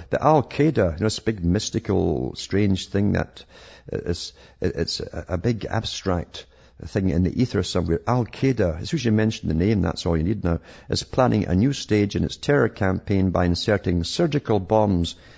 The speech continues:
inside people for the first time. Maybe we should go all o-, over to, to Afghanistan for operations. It seems that it's, they must have damn good surgeons over there. It's another thing for Canadians. Keep that in mind. It says here,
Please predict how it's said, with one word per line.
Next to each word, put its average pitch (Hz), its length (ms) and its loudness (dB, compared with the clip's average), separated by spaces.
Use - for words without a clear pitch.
inside 117 480 2
people 85 300 -2
for - 180 -8
the 85 160 -4
first - 380 -6
time. 123 320 0
Maybe 196 160 4
we 135 100 6
should 101 160 -4
go 101 140 4
all 92 480 4
o-, 92 40 4
over 90 200 2
to, 76 300 -4
to 82 160 -4
Afghanistan 107 760 0
for 85 220 0
operations. 82 600 0
It 92 60 -4
seems 123 220 0
that 92 120 -4
it's, 58 140 -10
they 78 680 -6
must 117 120 -2
have 80 160 -4
damn 85 220 2
good 78 160 -2
surgeons 107 480 0
over 82 260 0
there. 71 240 -2
It's - 100 -4
another 120 160 2
thing 104 220 0
for 87 100 -2
Canadians. 82 480 0
Keep - 200 -2
that 95 160 2
in 85 100 0
mind. 101 320 0
It 98 140 0
says 107 320 0
here, 98 320 0